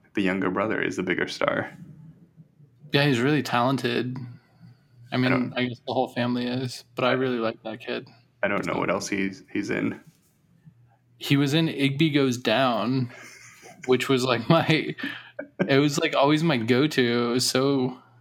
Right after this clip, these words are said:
Speaker 2: so emotional. You should watch Igby Goes Down.
Speaker 1: Uh, I think you recommended this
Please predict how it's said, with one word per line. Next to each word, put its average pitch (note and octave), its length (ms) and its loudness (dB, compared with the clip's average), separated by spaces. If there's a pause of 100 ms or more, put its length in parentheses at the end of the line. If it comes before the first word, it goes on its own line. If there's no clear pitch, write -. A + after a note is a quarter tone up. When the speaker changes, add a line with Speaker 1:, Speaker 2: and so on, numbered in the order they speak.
(320)
Speaker 2:
so C#3+ 300 -2
emotional. C#3 720 -4 (120)
You C#3 100 -4
should C3+ 140 0
watch A#2+ 200 0
Igby B2 360 -2
Goes B2+ 240 -2
Down. C3 540 -4 (880)
Speaker 1:
Uh, - 480 -4
I - 120 -12
think C#3+ 240 -2
you C3+ 160 2
recommended G2+ 680 -2
this - 260 -6